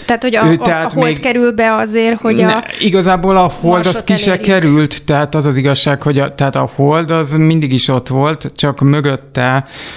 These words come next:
Speaker 2: az amerikai programok, azok, ö, szenvedtek különböző pénzügyi csapásokat, ami miatt átnevezték őket,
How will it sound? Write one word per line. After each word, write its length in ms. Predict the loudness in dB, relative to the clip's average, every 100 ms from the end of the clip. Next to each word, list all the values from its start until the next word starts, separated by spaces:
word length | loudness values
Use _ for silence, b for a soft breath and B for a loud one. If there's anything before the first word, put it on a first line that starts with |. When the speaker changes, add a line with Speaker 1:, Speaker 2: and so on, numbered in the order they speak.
| B
Speaker 2:
az 560 | -2 0 0 0 0 0
amerikai 480 | 0 0 -2 -2
programok, 800 | 0 -2 -2 0 0 2 0 -4 -4
azok, 520 | -2 0 -2 -2 0
ö, 360 | 0 2 0 -4
szenvedtek 760 | -4 0 2 0 -2 -4 -4
különböző 920 | 0 0 2 2 2 2 2 2 0 -2
pénzügyi 680 | 0 2 0 -2 0 2 2
csapásokat, 920 | 0 -4 -2 -6 -4 -6 -2 -2 0
ami 180 | 0 2
miatt 380 | 4 2 0 -4
átnevezték 920 | -6 -4 -4 -4 -2 -4 -4 -2 -2 0
őket, 580 | 0 0 0 0 -4